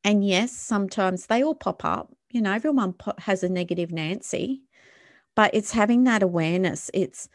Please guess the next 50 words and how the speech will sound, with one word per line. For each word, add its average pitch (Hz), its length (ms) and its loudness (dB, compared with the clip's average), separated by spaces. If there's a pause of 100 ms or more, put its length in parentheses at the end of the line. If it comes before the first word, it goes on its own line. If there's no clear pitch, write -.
(380)
knowing 190 520 4
that 170 180 0
it's - 240 -8
there. 170 320 2
It's - 300 -6
knowing 170 680 0
why 170 280 0
it's - 180 -10
coming 175 460 -6
up. - 360 -8 (2500)
It's 196 280 -2
really, 202 480 6
really 185 500 6
important. 175 960 -4 (760)
Now, 208 140 4
I 208 40 4
hope 226 260 0
you've 247 160 2
enjoyed 220 400 2
this - 240 -8
week's 185 200 -2
episode. 208 640 -2
It's - 140 -10
a 208 60 -4
short 202 340 -2
one 202 200 2
this 202 220 -2
week. 208 280 0
I 208 100 2
am 208 140 2
doing 208 260 0
some 202 240 -4
shorter 196 380 -2
ones 196 320 -2
'cause - 200 -10
some 202 200 -2
of 185 100 -6
you 190 120 2
have 180 120 -2
asked 175 300 -4
for 196 80 -6
some 190 180 -6
shorter 185 320 -2
content. 185 600 -4
So 196 180 -6
that's - 260 -6
what 190 100 -6
I'm 185 140 -4
delivering. 190 500 0
I, 180 220 -2